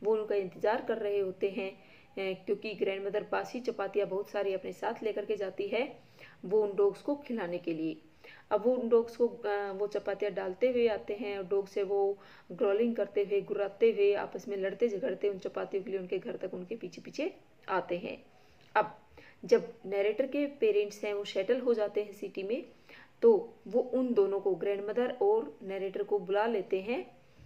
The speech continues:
शहर में और यहाँ पर उनकी life में, उनकी, अ, friendship में एक turning point आ जाता है, एक important मोड़ आ जाता है, जो कि क्या है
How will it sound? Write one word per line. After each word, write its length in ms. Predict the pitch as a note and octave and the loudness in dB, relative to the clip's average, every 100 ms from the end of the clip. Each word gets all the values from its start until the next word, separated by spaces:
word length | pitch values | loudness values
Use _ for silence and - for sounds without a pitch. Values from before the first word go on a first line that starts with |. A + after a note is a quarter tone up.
| - - - | -20 -16 -4
शहर 260 | G#3+ G#3 F#3 | -2 0 0
में 200 | E3 - - - - - | -2 -8 -16 -20 -8 2
और 140 | A3+ | 2
यहाँ 320 | F3+ F#3 B3 | 2 -6 -4
पर 360 | B3+ A#3 E3+ - - - - | 0 2 2 -4 -20 -18 -8
उनकी 300 | G#3+ A3+ B3 | -6 -4 -2
life 360 | G3+ F#3+ G3 | 0 0 -2
में, 120 | G3+ G3+ | -4 -4
उनकी, 220 | F#3 G#3 | -4 -8
अ, 640 | F#3+ F#3 - - G3 F#3+ | -8 -10 -14 -8 -6 -6
friendship 520 | A3+ - G#3 G#3 A#3 A#3 | -8 -4 -4 -4 -8 -4
में 80 | |
एक 140 | G#3+ G#3+ | -4 -2
turning 340 | G#3 G#3 B3 | -2 0 -2
point 260 | A#3+ G3+ F#3+ | 0 -2 0
आ 60 | F#3+ | -2
जाता 220 | F#3 G#3 | 0 -2
है, 60 | |
एक 100 | G3 | -4
important 600 | F#3+ F#3 G3+ A3 G#3 A3 - - - - - | -6 -6 -4 -4 -6 -10 -20 -20 -20 -18 -2
मोड़ 280 | G#3 A#3+ | 6 8
आ 100 | A#3+ | 8
जाता 280 | F3+ E3+ E3 | 4 0 0
है, 360 | F3+ - - - - - - - | -2 -2 -4 -10 -20 -20 -20 -8
जो 160 | G3+ G#3+ | 0 0
कि 160 | A#3+ | 0
क्या 160 | A#3 A3+ | 0 -2
है 320 | A#3 C4+ C#4 | 0 -6 -6